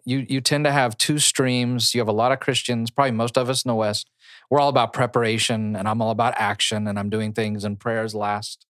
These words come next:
But then we all know people who are like, they're just all the faith, and they'll tell you, "Hey,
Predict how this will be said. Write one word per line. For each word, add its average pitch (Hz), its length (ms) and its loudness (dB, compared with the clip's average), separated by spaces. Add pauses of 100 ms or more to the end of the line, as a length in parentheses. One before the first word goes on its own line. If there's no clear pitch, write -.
(640)
But 117 100 0
then 143 160 0
we 131 120 2
all 147 140 2
know 156 140 2
people 131 380 -2
who 123 120 -2
are 120 80 0
like, 110 340 0
they're 123 100 2
just 123 220 -2
all 127 140 2
the 117 80 -2
faith, 127 360 -4
and 120 120 -4
they'll 113 100 0
tell 117 180 -4
you, 107 140 -2 (180)
"Hey, 175 300 -4